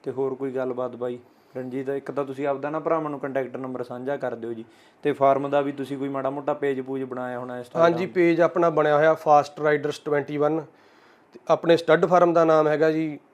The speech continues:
Speaker 2: twenty one Stables and Stud Farm ਕਾਦਰਵਾਲਾ ਜੀ।
Speaker 1: ਠੀਕ ਹੈ ਜੀ।
Speaker 2: ਤੇ ਕੰਟੈਕਟ ਨੰਬਰ ਹੈਗਾ ਜੀ ਤਿਹੱਤਰ ਸੰਤਾਲੀ ਛੇ ਸੌ ਸੌ।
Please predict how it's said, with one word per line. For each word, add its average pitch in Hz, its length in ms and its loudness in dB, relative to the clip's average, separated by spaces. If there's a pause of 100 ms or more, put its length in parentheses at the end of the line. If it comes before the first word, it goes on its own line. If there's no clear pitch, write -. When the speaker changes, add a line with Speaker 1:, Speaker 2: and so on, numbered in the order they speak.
(180)
Speaker 2:
twenty 156 380 4
one 160 120 4
Stables 160 480 0 (140)
and 151 40 0
Stud 151 360 -4
Farm 151 300 0
ਕਾਦਰਵਾਲਾ 139 560 0
ਜੀ। 135 140 -8 (320)
Speaker 1:
ਠੀਕ 131 240 -12
ਹੈ 120 60 -6
ਜੀ। 117 100 -12 (140)
Speaker 2:
ਤੇ 123 400 -10
ਕੰਟੈਕਟ 147 440 -2
ਨੰਬਰ 151 260 0
ਹੈਗਾ 147 240 2
ਜੀ 151 160 -4 (120)
ਤਿਹੱਤਰ 160 360 0
ਸੰਤਾਲੀ 147 720 0 (240)
ਛੇ 147 280 -2
ਸੌ 147 240 0
ਸੌ। 127 380 -6